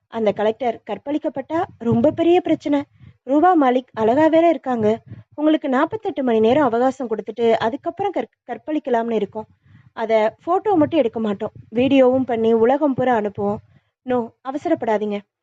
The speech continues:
அப்படின்னா எதுக்கு அவகாசம்னு கேளுங்க. எதுக்கு அவகாசம்? எங்களுக்கு மூணு நிபந்தனைகள். நீங்க, நீங்கன்னா நீங்க இல்ல, உங்க அரசாங்கம் நிறைவேத்துறதுக்கு தான் அவகாசம்.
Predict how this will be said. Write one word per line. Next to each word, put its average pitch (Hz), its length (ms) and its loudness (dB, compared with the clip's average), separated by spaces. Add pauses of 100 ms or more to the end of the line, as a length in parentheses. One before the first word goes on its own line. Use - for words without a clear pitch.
(260)
அப்படின்னா 269 600 2
எதுக்கு 302 360 0
அவகாசம்னு 262 540 0 (100)
கேளுங்க. 208 340 0 (460)
எதுக்கு 240 300 -2
அவகாசம்? 214 520 -2 (540)
எங்களுக்கு 233 640 0
மூணு 370 320 4
நிபந்தனைகள். 220 560 2 (200)
நீங்க, 262 680 4
நீங்கன்னா 294 440 4
நீங்க 320 280 6
இல்ல, 214 380 4 (300)
உங்க 226 200 0
அரசாங்கம் 302 480 2
நிறைவேத்துறதுக்கு 262 580 2
தான் 330 180 -2
அவகாசம். 214 500 -2